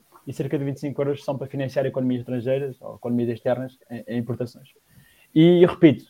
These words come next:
não tem, em, por si só importações não tem mal, estamos a consumir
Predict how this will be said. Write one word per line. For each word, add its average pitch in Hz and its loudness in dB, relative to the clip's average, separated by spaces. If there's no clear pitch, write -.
não 156 0
tem, 165 0
em, 156 -4
por 139 -10
si 151 -8
só 165 -2
importações 143 -6
não 139 -8
tem 135 -4
mal, 147 0
estamos 127 -6
a 127 -10
consumir 127 -8